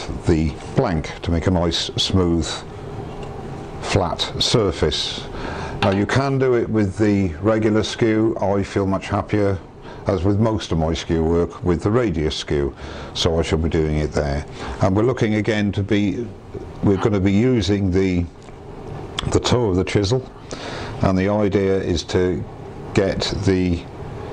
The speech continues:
nearest bevel at ninety degrees to the blank, And that gap there between the face of the blank and the bevel to be as small as possible.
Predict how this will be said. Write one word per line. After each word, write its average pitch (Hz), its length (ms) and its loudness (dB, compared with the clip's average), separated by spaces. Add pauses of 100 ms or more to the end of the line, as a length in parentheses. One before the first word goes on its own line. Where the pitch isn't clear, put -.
(440)
nearest 104 960 2
bevel 104 420 0 (300)
at - 400 -2
ninety 104 480 4
degrees 101 720 2 (180)
to - 100 0
the 90 100 4
blank, 107 420 2 (960)
And 95 340 2
that 113 500 2
gap 110 340 0 (240)
there 104 500 2 (220)
between 98 460 2
the 95 120 4
face - 560 0
of 98 60 4
the 98 80 4
blank 98 500 0
and 104 240 4
the 92 60 4
bevel 82 420 2
to 90 100 -4
be 90 280 2
as - 120 0
small 82 420 2
as - 80 -4
possible. 76 600 -2